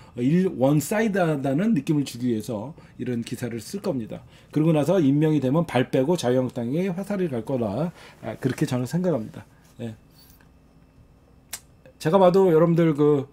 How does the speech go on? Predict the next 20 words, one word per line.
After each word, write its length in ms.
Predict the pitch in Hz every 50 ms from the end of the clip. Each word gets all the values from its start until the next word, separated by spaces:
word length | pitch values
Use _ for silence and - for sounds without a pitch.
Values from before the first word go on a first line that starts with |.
| _ _
분석이 680 | - 147 156 151 170 175 170 160 160 170 170 151 135 - _ _ _
일리가 320 | 156 170 202 214 214 214 165
있죠. 400 | 131 127 - 175 151 165 175 - _ _ _ _ _ _ _ _
어, 100 | - 127
일리가 320 | 143 165 185 202 196 196 160
있죠. 360 | 131 127 - 156 139 147 160 - _ _ _ _ _ _
자유한국당이 600 | - - 160 185 214 220 220 220 214 - 226 208 214
한 240 | 175 208 240 247
방이 240 | 240 247 240 240 220
없으면서도 880 | 175 151 139 - 180 185 180 175 160 156 160 156 185 196 202 208 208 - - _ _
청문회에 840 | - - 233 233 226 220 208 202 190 185 190 208 226 233 233 233 226
출석을 420 | - 214 196 - 208 190 185 180 175
해갖고, 600 | 160 151 139 - - 190 208 220 233 233 226 - - - - - _ _
어, 800 | - 127 127 123 120 113 110 107 104 101 107 110 110 - - - - - - _ _ _ -
말도 320 | 123 117 - 202 226 311
안 80 | 294 254
되거든. 260 | 226 202 165 165 175
자유한국당 460 | - 175 185 226 269 285 269 - 294
스타일이 340 | - - - 277 285 277 269
아니야. 420 | 196 156 175 208 196 147 107 -